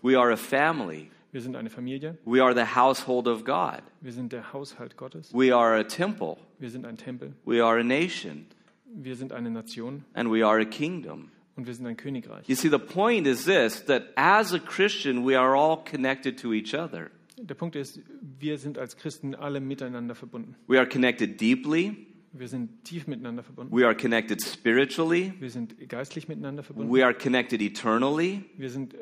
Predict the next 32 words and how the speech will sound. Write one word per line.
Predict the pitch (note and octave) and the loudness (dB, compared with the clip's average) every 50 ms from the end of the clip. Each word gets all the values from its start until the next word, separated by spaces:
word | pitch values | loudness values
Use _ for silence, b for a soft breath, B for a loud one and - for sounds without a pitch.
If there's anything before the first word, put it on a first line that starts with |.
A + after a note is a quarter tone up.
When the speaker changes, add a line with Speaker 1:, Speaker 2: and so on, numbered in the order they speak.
| - F3 | -12 -12
Speaker 2:
auf | C3 A#2+ - | -12 -12 -12
Ewigkeit | C#3 D3+ C#3+ C#3 - - C#3+ C3+ - | -14 -14 -14 -14 -12 -12 -12 -10 -10
miteinander | C#3 - C#3 C3+ C3 C#3 C#3 | -12 -12 -10 -10 -10 -10 -12
verbunden. | - - C#3+ C3+ D3 D3+ - F#3 - | -12 -14 -12 -10 -10 -10 -8 -4 0
Speaker 1:
And | D3 D#3 | 0 0
of | C#3 C3+ | 0 -4
course, | - - B2+ C3+ C3 C3+ C3+ | 0 4 6 6 6 4 4
we | C3 C3+ | 4 6
are | C3 C3 | 6 4
connected | C3 - C3 A#2+ A#2+ A#2 - - B2+ B2 - | 4 0 0 0 0 0 0 -2 -2 -2 -4
Christocentrically. | - - A#2 - - C3 A#2+ - - - D3+ D#3 E3 - C#3+ B2+ - - G#2+ G2+ | -4 -4 -4 -2 0 -2 -2 -2 -2 -2 -2 -2 0 0 -2 -2 0 0 -2 -2
Christ | F#2 - - - - C3 C3 D3 D3+ - - D3 | -2 -4 -10 -2 2 4 4 4 4 0 -2 -2
is | C3+ A#2+ | 0 2
at | B2+ B2 A#2+ - | 2 2 2 0
the | B2+ | -4
center | A#2+ - - A#2 G#2+ G#2 - A2 G2+ | -6 -2 -4 -4 -4 -2 -4 -2 -2
of | G#2 G2 G2 | -2 -2 0
our | F#2+ F#2 F#2 | 0 -2 -2
connection. | F#2+ - A2+ A2+ C3 C#3+ C#3 - - - G2 D#2+ D#2+ - _ _ _ _ _ | -2 -4 -4 -4 -4 -6 -8 -10 -12 -12 -12 -12 -14 -18 _ _ _ _ _
Speaker 2:
Und | - D3+ C#3+ C3 - - | -10 -8 -8 -8 -10 -12
natürlich | D3 B2+ - E3 D#3+ D#3 D3+ C#3+ C#3+ - D#3+ | -12 -10 -8 -8 -6 -6 -8 -8 -10 -14 -16
sind | D3+ B2 D3+ D3+ C3+ C3 | -12 -8 -8 -8 -6 -6
wir | C#3+ C#3+ C#3+ - - C#3+ - _ - _ - - - - _ - | -4 -6 -6 -6 -10 -18 -20 _ -20 _ -20 -20 -20 -20 _ -12
als | A3 D#3 C#3 - - - - _ G#3+ - _ _ _ - - - | -10 -10 -10 -10 -12 -18 -20 _ -20 -20 _ _ _ -20 -16 -12
mir | B3 E3 D3+ E3+ | -8 -6 -4 -2
Jesus | E3 E3+ F3 D#3+ E3 D3+ - | -2 -2 -2 -4 -6 -10 -10
im | C#3+ C#3 | -8 -6
Mittelpunkt | C#3+ D#3 D3+ D3+ D3 - D3+ C#3+ C#3 | -6 -6 -6 -8 -8 -6 -8 -8 -8
unserer | D3 C3 B2 B2+ C3 B2+ B2 | -8 -10 -10 -8 -10 -10 -10
Kreise | - - C#3 B2+ A#2+ A#2+ B2 B2 | -10 -10 -10 -8 -6 -6 -8 -8
miteinander | A#2 A2+ B2+ A#2 B2+ B2 A#2+ A#2 A#2 A2+ | -8 -10 -12 -10 -8 -8 -6 -6 -8 -10
verbunden. | - - A#2 A#2+ A#2 A2 - - | -12 -12 -10 -10 -10 -10 -12 -16